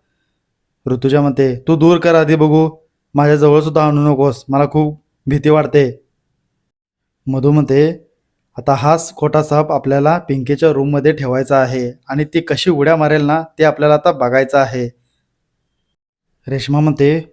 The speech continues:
"हो, मलाही तिला पाहायचं आहे, ती किती घाबरते आणि कशी उड्या मारते ना, मी तिचा आता व्हिडिओज करणार आणि तो व्हायरल व्हायला पाहिजे व्हिडिओ,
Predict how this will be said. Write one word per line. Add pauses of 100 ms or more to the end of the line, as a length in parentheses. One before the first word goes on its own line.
"हो, (440)
मलाही (160)
तिला
पाहायचं
आहे, (400)
ती
किती
घाबरते
आणि
कशी
उड्या
मारते
ना, (420)
मी
तिचा
आता
व्हिडिओज
करणार
आणि
तो
व्हायरल
व्हायला
पाहिजे
व्हिडिओ,